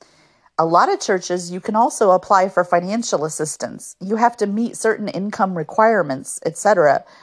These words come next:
Um, but usually if you explain the situation, or you can request an interview with the pastor, um, then they will take into consideration your extenuating circumstances and try to help you. Now, with that, I would tell you,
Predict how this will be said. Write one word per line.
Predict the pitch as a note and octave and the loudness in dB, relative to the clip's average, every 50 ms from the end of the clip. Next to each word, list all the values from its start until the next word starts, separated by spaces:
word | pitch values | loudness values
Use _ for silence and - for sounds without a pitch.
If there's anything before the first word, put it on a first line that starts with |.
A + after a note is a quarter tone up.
| - _ _ _ - | -20 _ _ _ -2
Um, | - E3+ E3 D#3+ D#3+ | 0 0 0 -2 -4
but | D#3 - F3+ - - | 0 0 0 0 0
usually | F3+ F#3+ A#3 D4+ D4 - F4 D#4 C#4+ - - | -4 -4 -4 -4 -2 -4 -6 -6 -6 -6 -6
if | - G3 - | -8 -8 -6
you | G#3 F3+ | -6 -8
explain | D#3+ - - - - - G3+ G#3+ C#4 | -8 -8 -12 -14 -4 -2 -2 0 0
the | C#4+ C#4 | -2 -2
situation, | - - G#3 - - F3 E3 D#3+ D#3 D#3 - F3 E3+ - | -2 -4 -6 -4 0 0 0 0 0 0 -2 -4 -4 0
or | - E3+ E3+ | 0 0 0
you | F3 E3+ F3 | 0 -2 -4
can | - F#3+ F3 | -6 -6 -4
request | E3+ D#3+ D#3+ - - G#3 A3 A3 - - | -4 -4 -2 2 2 2 2 2 -4 -8
an | G#3+ F#3 | -10 -8
interview | - G3 G#3+ A3 G#3 F#3 F#3+ F3 | -6 -6 -4 -4 -4 -4 -2 -4
with | E3 E3 | -2 -4
the | E3 | -6
pastor, | D#3+ E3+ F3+ F3+ F3 F3 - - D#3+ C3 B2+ - - _ _ _ _ _ _ _ _ _ _ | -4 0 2 2 2 2 -2 -4 -4 -4 -4 -4 -10 _ _ _ _ _ _ _ _ _ _
um, | - D3+ D#3 D3 C#3+ C#3+ - - - _ _ _ _ _ _ _ _ _ _ | -6 -4 -2 -2 -4 -6 -8 -14 -20 _ _ _ _ _ _ _ _ _ _
then | F3 E3 F3+ F3+ F#3 F3+ - - - | -2 0 0 2 2 -2 -6 -8 -10
they | E3 D#3+ F3 F3 F3+ | 0 2 4 4 4
will | G#3 G#3 G#3 F#3+ F3+ E3+ D#3+ D3+ D3 - - - _ _ | 2 2 4 4 6 6 4 2 0 -4 -8 -14 _ _
take | - - A#3 G3+ G3+ - | -4 -2 -2 -2 -2 -4
into | F#3+ F#3+ F#3+ F3+ | -6 -6 -6 -8
consideration | - F#3 F3 D#3+ - - F#3+ F3 F3 F3 E3+ E3+ E3+ - F3 E3+ | -8 -8 -8 -6 -4 -2 0 4 4 4 4 2 -2 -6 -6 -4
your | D#3 D3+ D3 | -4 -4 -6
extenuating | D3 - - - F#3+ F#3 F3 E3 D#3+ D3+ D3 C#3+ D3 | -6 -8 -10 -10 -8 -6 -4 -2 -2 -4 -4 -8 -6
circumstances | - F3+ F#3 G3+ - F#3+ F3 - - D3+ D3+ - - C#3+ | -4 -4 -4 -4 -6 -10 -10 -10 -10 -10 -10 -10 -12 -12
and | D#3 D3 C#3 | -12 -12 -6
try | - D#3+ C#3+ B2 | -2 0 0 0
to | B2+ | 2
help | C3 D3+ D3 D3 - - | 2 2 2 0 0 -6
you. | - C2+ G1+ - - _ _ _ _ _ _ _ _ _ _ _ _ - | -12 -14 -14 -14 -18 _ _ _ _ _ _ _ _ _ _ _ _ 0
Now, | E3 E3+ E3+ | 2 2 4
with | E3+ F3+ F3 F3 - | 4 2 -2 2 2
that, | G#3 B3+ C4 G3 D#3+ D3 - - | 4 4 6 6 4 4 2 2
I | - D#3 E3 | 0 0 0
would | D#3+ E3+ G3 G#3 G3 F3+ - | 0 -2 -2 -4 -4 -6 -14
tell | - - G#3+ G3+ G#3 G3+ | -8 0 2 2 2 2
you, | G3 E3+ D#3 D#3+ D#3 D3+ D#3 | 0 -4 -8 -12 -12 -14 -16